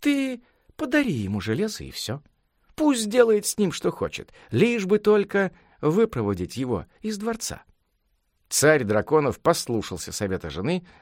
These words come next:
и рассказал о железе Сунь Укуну. «Ну-ка, принесите его мне, я посмотрю», попросил Сунь Укун. «Да что вы!» замахал руками царь драконов.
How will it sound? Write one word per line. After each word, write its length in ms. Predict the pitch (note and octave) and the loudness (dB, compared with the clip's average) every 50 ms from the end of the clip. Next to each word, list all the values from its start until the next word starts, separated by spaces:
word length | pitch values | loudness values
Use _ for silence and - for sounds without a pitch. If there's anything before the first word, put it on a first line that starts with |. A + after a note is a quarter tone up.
| _ _ - | _ _ -4
и 180 | G2+ B2 F#3+ G#3+ | -2 2 2 4
рассказал 560 | G#3 G3+ - - D3+ C3 G#2 C3 E3 F3+ - - | 4 2 2 2 0 0 4 4 4 2 4 2
о 100 | C#3 A#2 | 0 0
железе 500 | G2+ G#2+ G#2 A#2 D3 D#3 C#3+ D#3+ F3 F3 | 0 0 2 2 2 2 0 -2 -4 -4
Сунь 340 | - - - B2 A#2+ C3 - | -6 -6 -4 -2 -2 -2 -2
Укуну. 480 | - E3 - - - F2 D2+ D2+ C#2+ - _ _ _ _ _ _ _ _ _ _ _ _ _ | -4 -6 -6 -6 -8 -8 -8 -8 -10 -12 _ _ _ _ _ _ _ _ _ _ _ _ _
«Ну-ка, 640 | - A2 A2+ C#3+ F3+ G3+ F#3+ G3+ G3+ G3+ G3 F#3 D3+ - _ _ _ _ _ _ _ _ _ - D3 C#3 - | -4 0 2 4 4 4 4 6 6 6 6 4 2 -2 _ _ _ _ _ _ _ _ _ -6 -6 2 4
принесите 520 | E3+ F#3+ G3+ A3 A3+ - A3 E3 - C#3 | 4 6 6 6 2 2 0 0 2 2
его 140 | B2 A2+ A#2 | 4 4 4
мне, 200 | A#2 A2+ G#2 G2 | 4 4 2 4
я 340 | G2+ C3+ C3 B2 A#2+ A2+ G#2 | 4 4 4 6 4 4 2
посмотрю», 480 | B2 - - C#3 - G#2+ F2 D2 - _ _ _ _ _ _ _ _ _ | 0 0 -2 -2 -2 -2 -8 -8 -10 _ _ _ _ _ _ _ _ _
попросил 480 | - G2+ - A2 G#2+ - - G2 D#2+ | -6 -2 -2 -2 -2 -2 -4 -6 -6
Сунь 260 | - - - G2 D#2 - | -6 -6 -6 -6 -6 -6
Укун. 360 | A#2+ A2+ - - D#2 B1 - _ _ _ _ _ _ _ _ _ _ _ | -8 -8 -8 -8 -12 -12 -12 _ _ _ _ _ _ _ _ _ _ _
«Да 240 | G2 A2 - C#3+ A2 | -4 0 0 0 0
что 640 | - - - - - D3+ G#3+ C4+ - D#4 C#4 A#3+ G3 | 0 -2 -4 2 6 6 6 6 8 6 6 6 6
вы!» 260 | D#3 C3+ A2+ D#2 - _ _ _ _ _ _ _ | 6 4 4 2 -2 _ _ _ _ _ _ _
замахал 580 | F2+ E2+ F#2+ A#2+ C3+ D3 - - D3 C3 A#2+ A2+ | -4 2 2 4 4 4 4 4 4 4 4 4
руками 360 | A#2+ A#2 - C3+ A#2 G#2 G2+ | 2 2 2 2 2 2 0
царь 260 | - - B2 G#2 F2 | 0 0 0 0 0
драконов. 500 | E2 G#2+ A#2+ - - A2 F2+ C#2+ A1+ - | 0 -4 -4 -2 -2 -4 -4 -4 -6 -12